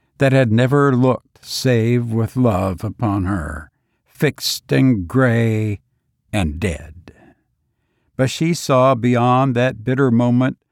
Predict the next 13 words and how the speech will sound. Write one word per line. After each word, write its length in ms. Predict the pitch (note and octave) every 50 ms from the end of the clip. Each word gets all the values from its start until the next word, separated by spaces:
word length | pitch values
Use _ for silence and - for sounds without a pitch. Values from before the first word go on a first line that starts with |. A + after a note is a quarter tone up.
| _ _ _ _ _
a 80 | - B2
long 440 | B2 A#2+ A#2+ A#2+ B2 B2+ B2+ A#2+ A2
procession 800 | - - C3 B2 A2+ - - B2 A#2 G#2 - - A2 G2+ G2 - -
of 220 | - A#2+ A2+ G#2+
years 440 | G#2+ B2 B2+ C3 C#3 C#3+ C#3+ C3 - -
to 120 | - C#3
come 540 | - - C#3 B2 A#2 A2+ A2+ A2+ A#2 A#2+ A#2+ - _ _ _ _ _ _
that 160 | - A#2+ C#3 C#3
would 200 | D3 C#3 B2 G#2
belong 460 | C3+ C3+ C3+ C#3+ D#3+ D#3+ E3+ F3 D#3+
to 180 | - E3 D#3
her 460 | B2+ B2+ C3 B2+ B2 B2 B2 C3 - - -
absolutely, 1200 | - G#2+ G#2 G2+ G2+ - - - - F#2 F2+ F#2 F2+ D#2 - - - - - - - F#2+ - _